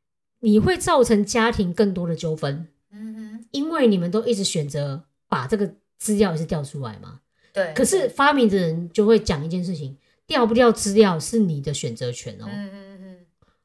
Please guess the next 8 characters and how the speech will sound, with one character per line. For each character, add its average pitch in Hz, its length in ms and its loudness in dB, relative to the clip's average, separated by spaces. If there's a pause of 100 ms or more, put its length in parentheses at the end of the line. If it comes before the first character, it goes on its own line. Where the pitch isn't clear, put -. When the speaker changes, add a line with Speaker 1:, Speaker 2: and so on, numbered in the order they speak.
(360)
Speaker 1:
所 - 180 -6
以 359 140 0
是 330 280 -2
你 240 260 4
们 247 420 -2
选 156 460 0
择 175 280 -4
了 208 340 0